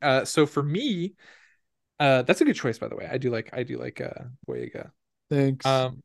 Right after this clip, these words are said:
Speaker 1: but I am going with Tyler James Williams from Abbott Elementary and from
Speaker 2: Oh.
Speaker 1: Everybody Hates Chris
Speaker 2: Fun.
Speaker 1: and all that stuff. I, I kinda think he's, like, the perfect, like, build for the character and, like, kind of has, like, a really good temperament you would want.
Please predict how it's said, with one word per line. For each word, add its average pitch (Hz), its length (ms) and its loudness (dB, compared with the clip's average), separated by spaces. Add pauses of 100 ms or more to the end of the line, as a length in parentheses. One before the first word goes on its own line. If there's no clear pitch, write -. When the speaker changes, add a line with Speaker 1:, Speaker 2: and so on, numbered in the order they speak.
(160)
Speaker 1:
but - 160 4
I 208 280 8
am 196 160 2
going 143 440 2
with 131 240 0 (100)
Tyler 151 380 4
James 143 380 0
Williams 131 800 2 (120)
from 127 220 -2
Abbott 135 320 4
Elementary 135 760 0
and 123 220 -2 (160)
from 120 140 2
Speaker 2:
Oh. - 20 0
Speaker 1:
Everybody 117 360 0
Hates 123 240 -2
Chris 220 680 4
Speaker 2:
Fun. 127 80 -6
Speaker 1:
and 123 360 -2 (440)
all 170 140 8
that 143 140 8
stuff. - 540 0 (180)
I, 135 280 6
I 135 100 4
kinda 131 300 -2
think 135 180 -4
he's, 131 160 -2
like, 123 160 2
the 131 80 -6
perfect, 131 560 0
like, 113 340 -2 (1160)
build 156 420 8
for 196 140 4
the 202 80 4
character 220 500 0
and, 151 160 -2
like, 131 140 0
kind 147 180 -2
of 135 60 0
has, 131 140 0
like, 127 100 -2
a 127 60 2
really 127 200 2
good 123 160 -4
temperament 135 460 -2
you 131 140 0
would 131 120 0
want. 123 440 -6